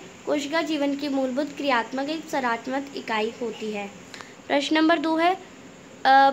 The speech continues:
prokaryotic and eukaryotic कोशिका में अंतर स्पष्ट कीजिए। तो यहाँ पे आपको दे रखे हैं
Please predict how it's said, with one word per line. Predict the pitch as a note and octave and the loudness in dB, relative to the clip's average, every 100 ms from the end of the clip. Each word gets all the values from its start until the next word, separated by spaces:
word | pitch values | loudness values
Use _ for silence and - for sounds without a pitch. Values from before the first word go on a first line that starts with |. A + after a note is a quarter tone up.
| C4+ | 4
prokaryotic | D#4 D#4 E4+ D#4 E4 F#4 | -2 2 2 4 2 0
and | - - D#4 D#4 | -2 2 4 4
eukaryotic | D#4 D4 D4 C4 C4 D4 - - | 4 4 4 4 2 -2 -6 -4
कोशिका | - C4+ C4 B3+ | 0 2 2 0
में | B3+ D4+ - | 2 0 0
अंतर | C4+ C4 | 0 0
स्पष्ट | C4 B3+ A#3 - - | -2 -2 -2 -4 -10
कीजिए। | A3 G#3 A3 - - - | -8 -6 -8 -12 -20 -4
तो | C#4+ C#4+ C#4+ | 2 6 6
यहाँ | C#4+ C#4 C4+ | 6 4 2
पे | B3+ | 4
आपको | D4 C#4+ D4+ | 4 2 0
दे | C#4 | 2
रखे | C#4 C#4 D4+ | 2 0 -4
हैं | F4 | -4